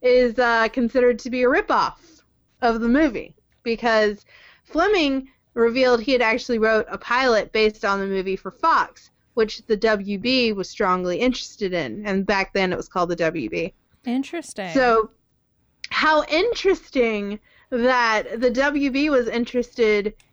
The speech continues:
Speaker 1: in a pilot based on this movie, and then a year after this movie releases, you get Charmed, which has the same sort of intro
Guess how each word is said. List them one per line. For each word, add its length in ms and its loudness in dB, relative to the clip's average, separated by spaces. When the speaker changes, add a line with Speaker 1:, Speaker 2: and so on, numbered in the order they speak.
Speaker 1:
in 140 0
a 80 0
pilot 600 0
based 300 0
on 140 2
this 220 -4
movie, 500 2
and 160 -2
then 100 0
a 40 2
year 240 0
after 300 0
this 200 -4
movie 360 2
releases, 920 -2
you 120 0
get 240 2
Charmed, 800 0
which 260 -2
has 260 2
the 100 -2
same 320 -2
sort 240 2
of 80 0
intro 640 2